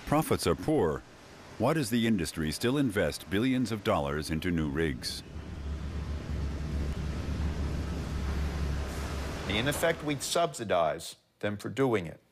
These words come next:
Speaker 2: When you add up those subsidies, you get to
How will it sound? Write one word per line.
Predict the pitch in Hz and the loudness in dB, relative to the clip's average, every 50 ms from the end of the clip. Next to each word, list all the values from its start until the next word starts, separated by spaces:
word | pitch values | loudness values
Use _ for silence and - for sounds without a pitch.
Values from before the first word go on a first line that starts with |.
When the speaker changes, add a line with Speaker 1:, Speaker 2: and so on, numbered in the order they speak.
| _ _ _ _ - - - - - - - - - | _ _ _ _ -20 -20 -20 -20 -16 -14 -14 -6 0
Speaker 2:
When | - 113 120 123 | 2 4 4 6
you | 131 139 - - | 4 4 4 2
add | 151 185 208 202 | 2 4 4 4
up | 185 185 175 - - 117 | 4 2 2 0 -2 0
those | 147 156 147 139 - | 2 2 2 2 2
subsidies, | - - 151 170 160 135 - 107 78 76 71 85 - - - _ _ _ _ _ _ _ _ _ _ _ _ _ _ _ _ _ _ _ | 0 2 0 0 0 -4 -8 -10 -10 -10 -10 -10 -10 -10 -12 _ _ _ _ _ _ _ _ _ _ _ _ _ _ _ _ _ _ _
you | - 113 123 | -4 -4 -2
get | 117 113 120 113 113 117 | 2 4 4 4 4 2
to | - 101 87 87 90 90 | 0 0 2 2 2 0